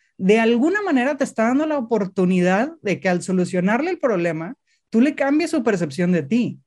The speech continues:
Entonces es bien importante darle las gracias, porque si la gente contigo no se queja y solo los pierdes, es cuando tienes un negocio que tuviste que cerrar y no supiste ni por qué. Pero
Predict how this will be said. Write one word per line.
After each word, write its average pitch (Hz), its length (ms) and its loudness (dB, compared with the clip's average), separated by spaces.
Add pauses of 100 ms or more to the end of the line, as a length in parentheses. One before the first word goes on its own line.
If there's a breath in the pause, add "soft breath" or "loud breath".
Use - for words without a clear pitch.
(540)
Entonces 196 240 0
es 196 100 -4
bien 240 220 6
importante 240 520 0
darle 226 180 0
las 185 160 -2
gracias, - 640 -8
porque 180 140 -6
si - 100 -6
la 196 120 0
gente 262 220 2
contigo 240 420 0
no 208 260 2
se 214 220 -6
queja 185 320 -2
y 156 60 -2
solo 208 280 0
los 220 200 0
pierdes, 208 640 2 (380)
es 214 160 2
cuando 262 260 4
tienes 254 240 4
un 262 80 4
negocio 240 340 2
que 254 60 -6
tuviste 214 360 0
que 233 80 4
cerrar 208 320 0
y - 20 0
no 202 120 0
supiste 190 340 -4
ni 202 100 0
por 156 260 -4
qué. 185 180 -4 (720)
Pero 220 80 -10